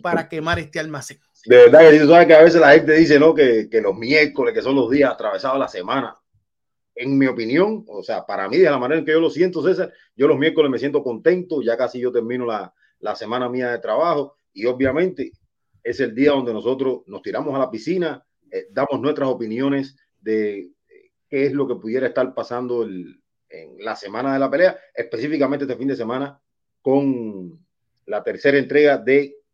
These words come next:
Speaker 2: Gennady Golovkin enfrentando a Saúl Canelo Álvarez por todos los títulos de las ciento sesenta y ocho libras. Eh, una pelea que tiene a la gente siempre hablando.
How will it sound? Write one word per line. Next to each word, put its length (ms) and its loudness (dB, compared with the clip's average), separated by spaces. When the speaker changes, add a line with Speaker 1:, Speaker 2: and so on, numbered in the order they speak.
Speaker 2:
Gennady 300 -2
Golovkin 420 -2
enfrentando 680 -6
a 240 -6
Saúl 320 -6
Canelo 300 -4
Álvarez 340 -4
por 160 -8
todos 220 -6
los 180 -10
títulos 460 -10
de 100 -4
las 160 -4
ciento 280 -2
sesenta 260 -6
y 40 -2
ocho 200 -2
libras. 400 -4
Eh, 300 -12
una 200 0
pelea 320 2
que 120 -6
tiene 300 -6
a 40 -4
la 100 -8
gente 360 -8
siempre 500 -4
hablando. 560 -4